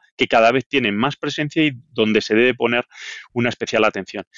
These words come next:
Y cuando hablamos de esa necesidad de optimizar,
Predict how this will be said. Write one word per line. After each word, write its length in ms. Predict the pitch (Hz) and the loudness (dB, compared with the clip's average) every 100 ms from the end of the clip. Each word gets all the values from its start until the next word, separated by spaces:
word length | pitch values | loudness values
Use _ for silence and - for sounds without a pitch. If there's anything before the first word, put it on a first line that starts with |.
| - - - - | -12 -12 -12 -10
Y 80 | 117 | -4
cuando 320 | 131 127 123 | 0 2 4
hablamos 400 | 120 135 165 165 | 4 4 2 2
de 60 | 165 | 2
esa 180 | - | 4
necesidad 600 | 156 143 - 123 139 135 | 2 0 2 2 4 4
de 120 | 135 135 | 4 0
optimizar, 580 | - 131 131 160 151 | 0 0 0 0 -2